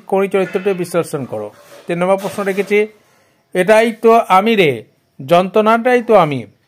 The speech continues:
বক্তাকে উক্তিটির তাৎপর্য বিশ্লেষণ করো। চার নম্বর, খিদ্দা কীভাবে কনির জীবন প্রেরণা হিসাবে,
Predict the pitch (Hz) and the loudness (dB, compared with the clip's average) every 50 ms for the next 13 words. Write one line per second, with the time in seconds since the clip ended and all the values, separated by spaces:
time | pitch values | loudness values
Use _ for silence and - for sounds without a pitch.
0 | _ 165 151 175 185 185 - - 214 190 190 - 208 214 208 196 180 175 - - | _ -2 2 2 2 2 2 0 0 0 2 2 0 0 0 -2 -6 -8 -4 -6
1 | 208 190 202 185 190 - 180 170 175 - 202 190 175 190 196 180 175 165 - - | -4 -4 -4 -4 0 0 0 0 0 -4 -8 -6 -4 -6 -6 -6 -6 -8 -8 -10
2 | 160 151 151 - 160 151 - 127 113 104 101 - _ _ _ _ _ _ _ _ | -10 -8 -8 -10 -10 -8 -10 -10 -10 -10 -14 -18 _ _ _ _ _ _ _ _
3 | _ _ _ _ _ _ _ - 190 202 208 208 202 180 151 127 127 - - _ | _ _ _ _ _ _ _ 2 2 2 4 2 2 2 2 2 2 -2 -8 _
4 | _ _ _ _ _ _ _ _ - - - 220 214 185 185 233 240 240 233 240 | _ _ _ _ _ _ _ _ -20 -6 -6 -6 -4 -2 2 4 4 4 4 0
5 | - - 226 226 208 180 - - - - - _ _ _ _ - 175 156 143 175 | -4 -6 -4 -2 -2 -4 -6 -8 -14 -20 -20 _ _ _ _ -14 -12 -4 0 0
6 | 185 180 214 214 214 214 - 196 202 202 220 226 214 196 160 143 151 175 180 208 | 2 4 4 4 2 0 0 0 0 2 2 -2 -2 -6 -8 -8 -6 0 2 4
7 | 214 226 233 240 220 - _ _ _ _ _ 220 214 220 233 226 233 233 220 185 | 4 4 2 -2 -8 -12 _ _ _ _ _ 2 4 4 4 4 4 2 0 0
8 | 202 196 - 220 202 156 131 131 151 | -4 -2 0 2 2 2 2 -2 -4